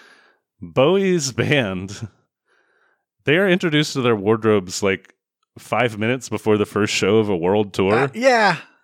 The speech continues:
Speaker 2: Isn't there, like, a whole stage presence and rehearsal you need
Speaker 1: No,
Speaker 2: to go
Speaker 1: you just
Speaker 2: through?
Speaker 1: show up. Uh, they give you your costume, and then you start playing your music, right? No, yeah,
Speaker 2: Yep.
Speaker 1: right. Ridiculous. And of course, they're all like,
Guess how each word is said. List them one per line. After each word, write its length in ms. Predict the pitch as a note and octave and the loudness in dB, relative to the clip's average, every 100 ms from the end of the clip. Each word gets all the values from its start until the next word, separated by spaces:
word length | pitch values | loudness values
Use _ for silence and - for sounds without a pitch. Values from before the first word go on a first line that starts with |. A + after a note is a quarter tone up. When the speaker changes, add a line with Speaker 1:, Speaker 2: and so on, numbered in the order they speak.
| _ _ - | _ _ -6
Speaker 2:
Isn't 180 | G3+ | -2
there, 120 | B3+ B3 | 0 2
like, 200 | B3 A#3 | 0 0
a 100 | F#3 | -2
whole 240 | - G#3 | 0 2
stage 640 | G3 - F3 E3+ F3 - _ _ _ - | 2 0 2 2 2 -2 _ _ _ -10
presence 500 | - D#3 D#3+ F3 E3 | 0 0 0 -2 -2
and 300 | C#3+ C3+ C#3 | -2 -2 0
rehearsal 440 | C#3 C#3+ D3+ E3+ | 2 2 2 2
you 140 | E3+ E3+ | 2 4
need 80 | |
Speaker 1:
No, 100 | F3 | 4
Speaker 2:
to 60 | G#3 | 4
go 80 | F3 | 4
Speaker 1:
you 60 | |
just 120 | F3+ E3+ | 2 2
Speaker 2:
through? 120 | E3+ | 4
Speaker 1:
show 240 | E3+ E3+ | 4 4
up. 300 | A#2+ C3 - _ _ | 4 0 -4 _ _
Uh, 220 | A2 A2+ | -2 0
they 160 | A2 A2 | 0 0
give 200 | G#2+ A2 | 0 -2
you 80 | A#2 | 0
your 140 | A2+ | -2
costume, 600 | - G#2+ G#2 - A2 A2+ | -2 -2 -2 -2 -4 -2
and 100 | G2 | -2
then 120 | F#2+ | 0
you 80 | G#2 | 0
start 240 | G2+ A#2 A#2 | 0 -2 -2
playing 280 | B2+ B2+ | -2 -2
your 180 | C3+ C#3 | -2 -2
music, 440 | C3+ F#3 E2 C#2+ - | -2 -2 -4 -6 -4
right? 260 | F#2 G2+ | -4 -4
No, 200 | G2 G2 | -2 -2
yeah, 220 | E2+ E2+ E2 | -2 -4 -2
Speaker 2:
Yep. 120 | E3 | -2
Speaker 1:
right. 120 | G#2 - - - - - _ - | -4 -12 -20 -20 -20 -20 _ -6
Ridiculous. 840 | A#2 D3+ C3+ - A2+ A2+ A2+ - - | -2 0 0 2 2 2 2 -2 -2
And 160 | C3 | 0
of 80 | D3 | 2
course, 220 | D#3 C3+ | 2 0
they're 160 | B2 A#2 | 0 2
all 140 | A2 | 2
like, 260 | A2 G2 - | 2 0 -4